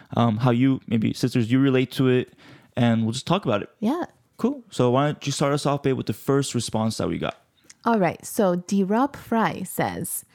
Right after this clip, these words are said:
Speaker 2: "If you eat healthy and work out, you'll lose the weight. P C O S isn't real."
Speaker 1: Oh, boy.
Speaker 2: Oh, boy.
Speaker 1: Yeah.
Speaker 2: You know, people, like, do-, some doctors or some people think that P C O S isn't real
Speaker 1: Mm-hmm.
Speaker 2: because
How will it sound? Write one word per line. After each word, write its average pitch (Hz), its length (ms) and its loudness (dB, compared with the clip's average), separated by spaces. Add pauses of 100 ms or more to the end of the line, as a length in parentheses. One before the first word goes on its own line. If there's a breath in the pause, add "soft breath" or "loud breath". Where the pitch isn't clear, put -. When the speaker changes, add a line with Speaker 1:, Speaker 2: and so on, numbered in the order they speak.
(100)
Speaker 2:
"If 240 240 2
you 240 240 2
eat 269 280 2
healthy 196 500 0
and 185 180 0
work 180 300 0
out, 147 380 0
you'll 196 340 2
lose 202 300 2
the 190 100 0
weight. 104 360 -4 (120)
P 254 180 0
C 285 300 0
O 254 140 4
S 185 400 0
isn't 185 420 0
real." 170 480 -2 (520 soft breath)
Speaker 1:
Oh, 113 140 2
boy. 82 200 -2 (280)
Speaker 2:
Oh, 240 140 4
boy. 180 280 -2 (220)
Speaker 1:
Yeah. - 280 -4
Speaker 2:
You 233 140 -2
know, 240 140 0
people, 262 760 -2
like, 175 320 0
do-, 185 200 -2
some 226 320 -2
doctors 190 380 -6
or 175 80 -6
some 202 220 -4
people 190 300 -4
think 180 280 -4
that - 200 -4
P 180 140 -6
C 180 200 -6
O - 40 -2
S - 180 -6
isn't - 300 -10
real 80 300 -10 (200 loud breath)
Speaker 1:
Mm-hmm. 113 180 0
Speaker 2:
because 196 580 0